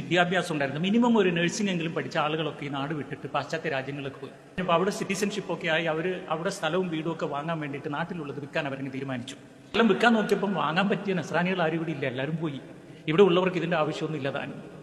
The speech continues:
അങ്ങനെ വന്നു കഴിഞ്ഞപ്പോൾ എന്താ സംഭവിക്കുന്നത്? തൃശ്ശൂരിനും കാസർഗോഡിനും ഇടയിലുള്ള മറ്റൊരു സമുദായത്തിലുള്ള ആളുകൾ, അവർ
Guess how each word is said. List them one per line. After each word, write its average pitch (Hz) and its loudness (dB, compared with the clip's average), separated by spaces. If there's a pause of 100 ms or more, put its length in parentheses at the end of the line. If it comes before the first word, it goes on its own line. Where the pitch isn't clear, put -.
(720)
അങ്ങനെ 254 12
വന്നു 247 10
കഴിഞ്ഞപ്പോൾ 226 6
എന്താ 214 4
സംഭവിക്കുന്നത്? 175 0 (560)
തൃശ്ശൂരിനും 294 6
കാസർഗോഡിനും 233 8
ഇടയിലുള്ള 202 6 (120)
മറ്റൊരു 294 2
സമുദായത്തിലുള്ള 196 0
ആളുകൾ, 131 -4 (160)
അവർ 262 4